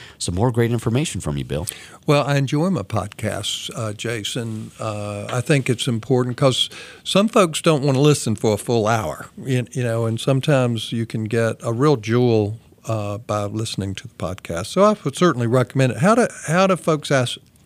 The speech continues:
Speaker 2: access our podcasts?
Speaker 1: Well, you just go online to W G A law dot com, and there's a,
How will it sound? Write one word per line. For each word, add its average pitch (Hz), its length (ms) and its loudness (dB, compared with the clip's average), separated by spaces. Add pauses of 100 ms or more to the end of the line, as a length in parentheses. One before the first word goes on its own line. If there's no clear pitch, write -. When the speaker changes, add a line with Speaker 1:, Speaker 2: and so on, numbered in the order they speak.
(140)
Speaker 2:
access 120 600 -2
our 90 100 -4
podcasts? - 680 -6
Speaker 1:
Well, 117 260 2
you 113 120 -4
just 95 260 -6
go 110 180 2
online 101 480 2
to 107 100 -4
W 92 380 0
G 95 380 0
A - 20 0
law 92 320 2
dot 95 260 -2
com, 123 340 2
and 90 140 0
there's 85 160 0
a, 76 100 2